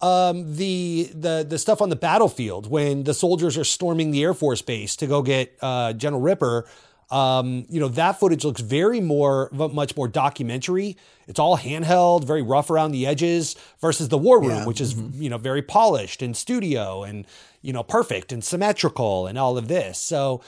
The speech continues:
Speaker 1: uh, you know, to get certain moods and, and, um, and, and, you know, uh, feelings and vibes out of certain scenes, you know, I think that it was more of a collaboration, but at least he was able to speak their language, which it sounds like they, they respected.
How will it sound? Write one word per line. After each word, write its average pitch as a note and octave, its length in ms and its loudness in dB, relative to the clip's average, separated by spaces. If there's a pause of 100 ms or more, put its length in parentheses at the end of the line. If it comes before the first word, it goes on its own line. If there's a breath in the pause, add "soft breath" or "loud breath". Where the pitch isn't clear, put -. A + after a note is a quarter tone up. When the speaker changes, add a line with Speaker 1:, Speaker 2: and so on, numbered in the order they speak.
(240 soft breath)
Speaker 1:
uh, A#2 220 -8
you D#3 100 -6
know, C3+ 120 -4
to D3 100 -8
get F3 160 -2
certain D3+ 340 -2
moods D#3 360 2
and, B2+ 200 -4
and, B2 440 -8
um, A2 480 -4 (220)
and, A#2+ 440 -10
and, A2 380 -14
you C3 100 -12
know, G#2 160 -14 (720)
uh, - 100 -12
feelings F#3+ 440 0
and C#3+ 80 -4
vibes E3+ 280 4
out C#3 120 4
of - 80 -2
certain C#3 240 -4
scenes, E3 420 -4
you C#3 60 -6
know, B2+ 120 -4
I C3 100 -2
think F3+ 240 -6
that D#3+ 100 -2
it D3 60 -6
was C#3+ 140 -4
more E3 200 0
of D3 80 -2
a C3+ 40 -2
collaboration, C#3 760 -2
but A#2+ 120 -4
at A#2 100 -8
least G3+ 200 -4
he A3 80 -8
was E3+ 160 -2
able D#3 160 -2
to C3+ 100 -4
speak D#3 280 -8
their C#3 120 -2
language, C3 440 -4
which C3+ 160 -6
it C3+ 100 -8
sounds G3+ 240 -2
like D#3+ 120 -4
they, C#3+ 380 -4
they C3+ 340 -4
respected. C#3 600 -6